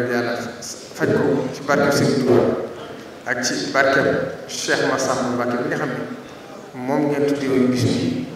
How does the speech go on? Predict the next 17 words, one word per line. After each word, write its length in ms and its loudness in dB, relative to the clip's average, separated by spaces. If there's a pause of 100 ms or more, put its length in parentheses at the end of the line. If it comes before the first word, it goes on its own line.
te 140 -8
loolu 180 -4
lépp 260 0
di 80 -4
delloo 380 0
ci 80 0
Sëriñ 220 0
Tuubaa, 260 -4 (540)
ndax 160 -4
moom 220 0
dara 180 8 (160)
jëmu 180 4
Sëriñ 220 0
Tuubaa, 420 0 (580)
rakkama 500 -2 (140)
di 120 -6
doom 240 -2